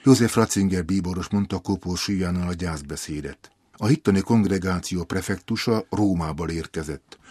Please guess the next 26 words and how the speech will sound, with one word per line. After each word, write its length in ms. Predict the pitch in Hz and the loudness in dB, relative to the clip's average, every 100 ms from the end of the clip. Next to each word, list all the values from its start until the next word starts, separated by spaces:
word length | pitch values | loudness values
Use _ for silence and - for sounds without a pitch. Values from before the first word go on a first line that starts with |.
| - - - | -20 -20 -8
Tolmácsolta 760 | - 127 110 104 101 110 101 107 | 8 8 10 4 2 2 2 4
második 520 | 92 82 - 90 87 | 2 0 -2 -2 -2
János 300 | 95 82 82 | -2 -2 -4
Pál 220 | - 87 85 | -4 -4 -2
pápa 360 | 85 82 82 | -4 -4 -6
részvétét, 840 | 87 98 - 107 104 - 113 - _ - | -2 -2 -2 -2 -2 0 -2 -4 _ -2
majd 200 | 98 92 | 0 0
a 60 | |
búcsúztató 680 | 92 147 - - 131 117 120 | 2 2 2 2 0 2 0
beszédben 720 | 110 107 113 107 101 110 110 - | 0 0 2 0 2 0 0 0
többek 320 | 117 101 98 | -2 0 -2
között 380 | 113 98 98 - | -2 -2 -4 -4
ezt 220 | 87 - | -6 0
mondta, 460 | 95 98 - 113 - - - - - | 0 0 -2 -4 -6 -18 -18 -20 -2
idézve 480 | 131 113 110 104 107 | 2 4 4 4 2
Szent 340 | - 101 90 | 2 2 2
Ágoston 460 | 90 87 95 - 95 | 0 0 -2 0 2
egyik 340 | 95 85 87 | 0 -2 -6
beszédéből: 960 | 76 85 - 73 76 73 69 71 69 67 _ _ _ _ _ | -4 -4 -4 -6 -6 -8 -8 -8 -10 -14 _ _ _ _ _
„Egész 380 | 143 139 135 - | 4 8 8 8
művünk 400 | 135 131 104 113 | 8 8 8 2
ebben 300 | 104 92 95 | 2 2 2
az 140 | 98 | 2
életben 580 | 107 104 98 90 90 110 | 2 2 2 0 0 0
abban 420 | 113 92 87 101 | 2 -2 2 2
áll, 260 | 104 113 | 4 2